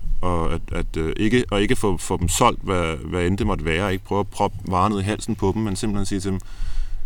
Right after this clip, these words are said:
øh, "Jeg kan se, at du er kommet herind for at, at, at købe det her produkt, som du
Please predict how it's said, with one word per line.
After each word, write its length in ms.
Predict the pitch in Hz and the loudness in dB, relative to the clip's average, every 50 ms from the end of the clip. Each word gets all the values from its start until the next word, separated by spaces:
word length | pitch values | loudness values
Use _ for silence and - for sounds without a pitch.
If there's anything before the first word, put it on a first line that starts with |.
| - - | 0 0
øh, 360 | 92 92 90 87 87 87 82 - - - | 0 0 2 2 2 0 0 0 0 -2
"Jeg 100 | 101 107 | 0 0
kan 80 | 107 | 0
se, 200 | - - 127 120 - | 2 2 2 2 2
at 120 | - 98 - | -2 -4 -2
du 200 | 104 98 92 92 | -2 0 0 0
er 60 | 95 | 0
kommet 240 | 87 92 85 87 110 | 0 -2 -2 0 0
herind 200 | 120 113 104 92 | 0 0 -2 -2
for 420 | - - 107 90 92 95 92 92 - - | -2 -2 -2 -2 -2 -2 -4 -6 -6 -4
at, 160 | - 95 90 | -4 -2 -2
at, 260 | 85 - - - - 87 | -2 -4 -4 -4 -4 -4
at 60 | 85 - - - - - - | -4 -6 -6 -6 -6 -6 -4
købe 400 | - - - 110 107 104 107 131 - - - | -2 2 4 6 6 6 6 4 2 2 0
det 120 | 92 95 | 0 0
her 180 | 85 90 92 85 - - | 2 2 0 0 0 -4
produkt, 300 | - 73 90 110 107 - | -4 -2 -2 -2 -2 -2
som 120 | - 92 | -4 -6
du 60 | 78 | -6